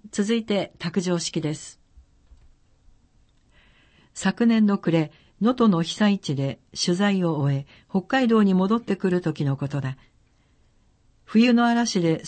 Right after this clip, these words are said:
空の便は乱れに乱れた。なんとか羽田までたどり着いたものの、新千歳行きが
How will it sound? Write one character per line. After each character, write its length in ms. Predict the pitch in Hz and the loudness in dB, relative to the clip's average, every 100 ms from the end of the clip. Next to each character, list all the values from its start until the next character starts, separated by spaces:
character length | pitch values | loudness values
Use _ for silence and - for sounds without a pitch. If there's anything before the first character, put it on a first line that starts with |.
| - | -4
空 200 | 247 226 | 0 0
の 120 | 202 | 2
便 220 | 202 185 | 2 2
は 220 | 139 139 | 0 -4
乱 260 | 165 170 220 | -2 0 2
れ 120 | 208 | 0
に 160 | 170 147 143 | 0 0 0
乱 120 | 147 | -2
れ 120 | 139 | -4
た。 200 | 139 127 _ _ _ _ _ _ - | -8 -12 _ _ _ _ _ _ 0
な 140 | 233 | 0
ん 40 | 269 | 2
と 120 | 226 | 0
か 120 | 202 | 0
羽 300 | 185 202 214 | 0 2 2
田 120 | 214 | 4
ま 120 | 202 | 2
で 180 | 180 151 | 0 -2
た 140 | - 165 | -4 -2
ど 120 | 180 | -2
り 100 | 180 | -2
着 160 | 190 | -2
い 40 | 175 | -2
た 100 | 147 | 0
も 120 | 139 | 0
の 120 | 139 | 0
の、 180 | 135 135 - - | -2 -6 -10 -14
新 260 | - - 247 | -4 0 0
千 100 | 247 | -2
歳 320 | - 220 208 196 | -2 0 0 -2
行 100 | 180 | -2
き 140 | 180 | 0
が 200 | 165 160 | 0 -2